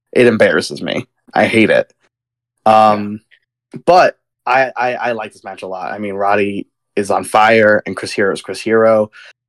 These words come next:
And it was, it's like, you don't see it a lot. Roddy is the heel, and he's smaller, and he's not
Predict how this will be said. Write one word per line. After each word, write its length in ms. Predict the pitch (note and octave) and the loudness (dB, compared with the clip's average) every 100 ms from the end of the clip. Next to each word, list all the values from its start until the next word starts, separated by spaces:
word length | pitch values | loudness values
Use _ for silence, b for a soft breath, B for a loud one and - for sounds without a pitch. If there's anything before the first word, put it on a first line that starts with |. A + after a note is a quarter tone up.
| - | -2
And 560 | A#2+ A#2 A#2 A2+ A2 - _ _ _ _ _ _ - | 2 2 0 -2 -4 -8 _ _ _ _ _ _ 2
it 100 | E3+ | 6
was, 260 | F3 C3+ _ _ _ - | 6 2 _ _ _ -14
it's 120 | - | -2
like, 160 | G#3+ D#3 | -2 -2
you 120 | F3+ | 2
don't 300 | A3+ C#4 - | 2 2 -4
see 320 | - - G#3+ | -16 -8 0
it 60 | G3+ | 2
a 60 | |
lot. 260 | A#2 G#2 - | 2 0 0
Roddy 320 | C3+ D#3+ E3 | 0 2 2
is 140 | C3 A#2 | -2 -6
the 60 | |
heel, 560 | A#2 - G#3+ C#4+ D#4 _ _ _ - | -10 -4 -2 0 -2 _ _ _ -6
and 120 | B2 | -4
he's 160 | A#2+ | -4
smaller, 680 | - - F3 A#3 G#3+ G#3+ G3+ | -6 -2 4 6 6 4 2
and 100 | C#3 | 0
he's 140 | C#3 C3 | -2 -2
not 400 | D3+ E3 F3 | -4 -2 -2